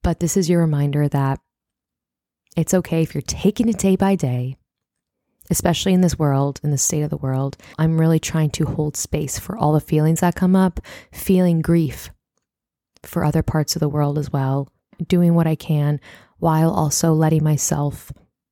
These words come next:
feel my own sadness and joy in areas of my life, which is tough to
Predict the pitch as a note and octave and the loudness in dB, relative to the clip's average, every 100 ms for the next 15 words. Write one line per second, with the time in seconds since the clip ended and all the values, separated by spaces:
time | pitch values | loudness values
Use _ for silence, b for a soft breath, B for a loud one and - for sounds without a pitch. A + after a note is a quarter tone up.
0 | _ _ _ _ - - F3 D#3+ D#3+ D#3 | _ _ _ _ -20 -4 0 2 2 0
1 | - D#3+ D3+ - D3 D#3 D3+ - F3 F#3 | 0 0 0 0 0 2 0 2 2 4
2 | F3 D3 D3 C#3+ D3+ D#3 C#3+ C#3+ C#3+ C#3+ | 4 2 0 -2 -2 -2 -2 -2 -4 -4
3 | C#3 D3 D#3+ E3 - - B B B B | -4 -6 -8 -10 -12 -16 B B B B
4 | B D#3+ F3 D#3+ - - _ _ _ _ | B -4 -2 -2 -4 -10 _ _ _ _
5 | _ - - F3+ - - G3 F#3 F#3 | _ -8 -2 -2 -2 -2 2 4 2